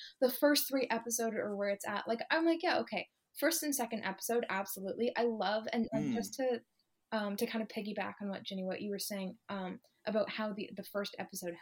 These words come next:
Speaker 1: hooked you. I, I felt the same way. I was like, "Okay." A lot of the times, and maybe that's a,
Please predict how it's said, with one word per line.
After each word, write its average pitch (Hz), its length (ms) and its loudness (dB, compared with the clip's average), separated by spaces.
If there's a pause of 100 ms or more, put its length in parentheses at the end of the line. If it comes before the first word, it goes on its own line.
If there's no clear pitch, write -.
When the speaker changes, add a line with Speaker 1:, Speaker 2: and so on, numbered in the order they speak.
Speaker 1:
hooked 202 220 -4
you. 196 160 -4
I, - 100 0 (280)
I 247 140 4
felt 311 200 2
the 233 60 -2
same 196 260 -4
way. 208 100 -2
I 185 80 -2
was 185 100 -4
like, 190 200 -2
"Okay." 208 360 -2 (360)
A 262 60 6
lot 254 240 6
of 339 60 0
the 349 200 0
times, 202 460 -4 (220)
and 226 220 -2 (560)
maybe 285 280 6
that's 262 260 0
a, 226 40 0